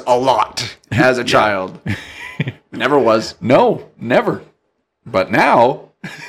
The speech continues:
Speaker 1: Yeah, now, yeah.
Speaker 2: now I'm getting it all the time.
Speaker 1: Yeah.
Speaker 2: Now, I had somebody actually tell me no more than four or five months ago, "Hey, if you ever want whatever, <laughs> let me know." I'm like, "Huh.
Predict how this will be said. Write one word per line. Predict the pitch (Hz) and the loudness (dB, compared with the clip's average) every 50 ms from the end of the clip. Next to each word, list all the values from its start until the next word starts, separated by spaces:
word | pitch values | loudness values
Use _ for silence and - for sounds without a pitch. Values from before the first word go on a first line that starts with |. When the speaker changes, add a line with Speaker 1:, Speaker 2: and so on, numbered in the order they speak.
| - - | -12 -8
Speaker 1:
Yeah, | - 104 92 | -6 -4 -4
now, | 90 101 123 175 254 220 175 165 156 151 139 127 107 98 | -2 0 2 2 4 4 4 4 4 2 0 -2 -8 -10
yeah. | 120 120 | -4 0
Speaker 2:
now | 127 131 117 123 165 170 | 0 2 2 2 2 0
I'm | 160 143 113 | 0 0 2
getting | 135 139 135 135 | 2 2 2 0
it | 120 | 0
all | 117 123 131 123 | 2 2 2 2
the | 113 | 0
time. | 120 - 143 240 208 139 117 - | -2 -2 -4 -4 -4 -8 -10 -8
Speaker 1:
Yeah. | 117 117 117 113 113 113 113 - - - _ _ _ | -6 -6 -4 -4 -4 -6 -8 -10 -16 -20 _ _ _
Speaker 2:
Now, | - 120 131 | 0 2 4
I | 147 | 4
had | 175 180 185 175 | 4 4 2 2
somebody | - 180 180 170 - | 0 -2 0 0 0
actually | - 110 123 156 - - 160 165 | 2 2 0 0 -2 -4 -8 -6
tell | - - 160 175 | -2 -2 -2 -2
me | 170 143 110 | -2 -2 -4
no | 92 104 113 120 | -2 0 0 0
more | 127 131 135 135 131 | 0 0 0 0 0
than | 123 120 120 117 110 104 | -2 -4 -4 -4 -8 -8
four | - - - - - - - - 127 131 139 | -10 -14 -20 -20 -20 -18 -8 -4 -2 -2 -2
or | |
five | 135 - 139 135 131 | 0 0 0 0 0
months | 127 131 135 127 - | 0 -2 -4 -6 -6
ago, | 95 90 87 87 | -8 -6 -6 -4
"Hey, | 95 107 139 139 117 | -2 0 0 0 0
if | 95 85 - - | -2 -6 -8 -6
you | 113 120 | -4 -4
ever | 120 120 120 | -2 -2 -2
want | 117 123 120 113 110 98 - _ _ _ _ _ _ _ _ _ _ _ _ _ _ _ _ _ _ _ _ _ _ _ _ _ | -2 0 0 -2 -4 -6 -10 _ _ _ _ _ _ _ _ _ _ _ _ _ _ _ _ _ _ _ _ _ _ _ _ _
whatever, | - 110 113 127 135 120 98 98 127 - - - - - - - - | -4 -2 0 0 0 0 -2 -6 -8 -12 -16 -16 -14 -14 -14 -16 -20
<laughs> | _ _ _ _ _ _ _ _ - | _ _ _ _ _ _ _ _ -8
let | 110 107 | -6 -4
me | 110 110 | -2 0
know." | 123 135 127 113 104 | 2 2 2 2 0
I'm | 98 | -2
like, | 101 95 98 104 - _ _ _ | -6 -8 -10 -10 -14 _ _ _
"Huh. | - 311 180 - | 0 0 0 0